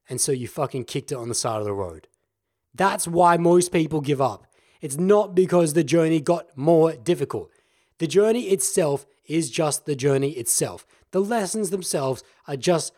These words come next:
the lessons themselves. They have a natural default set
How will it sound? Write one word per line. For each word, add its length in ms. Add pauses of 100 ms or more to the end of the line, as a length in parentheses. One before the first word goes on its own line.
(100)
the 100
lessons 400
themselves. 440 (280)
They 180
have 400 (240)
a 100
natural 460
default 540
set 360